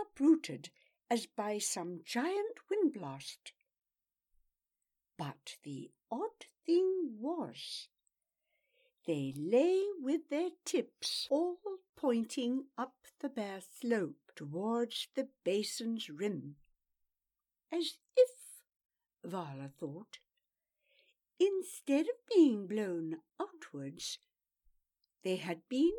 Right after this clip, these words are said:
sucked in. Farewell and Vala moved upwards, picking their way among the uprooted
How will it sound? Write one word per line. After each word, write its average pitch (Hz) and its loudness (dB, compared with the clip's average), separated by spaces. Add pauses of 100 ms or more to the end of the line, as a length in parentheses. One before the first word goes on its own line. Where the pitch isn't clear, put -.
sucked - -16 (400)
in. 139 -2 (2750)
Farewell 320 2
and 320 6
Vala 190 -4
moved 214 0
upwards, 151 -10 (1080)
picking 320 6
their 330 6
way 226 2
among 220 2
the 220 0
uprooted 214 -6